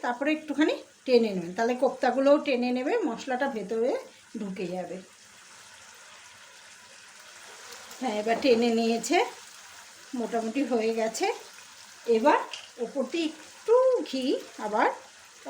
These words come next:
অল্প, আমি তো খুব বেশি ঘি দিইনি, অল্প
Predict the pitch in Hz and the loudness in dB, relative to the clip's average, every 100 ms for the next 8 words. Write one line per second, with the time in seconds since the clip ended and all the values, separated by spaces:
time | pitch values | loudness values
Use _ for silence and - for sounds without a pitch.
0 | 277 311 302 202 - - - - - - | 4 4 4 2 0 -8 -20 -20 -20 -8
1 | 240 294 349 - 359 339 330 339 381 311 | -2 0 -2 -4 -2 -2 0 -2 -2 -2
2 | 320 294 254 277 311 233 - - - - | -2 0 -2 0 -2 -2 -8 -16 -20 -20
3 | - 220 233 | -12 -2 0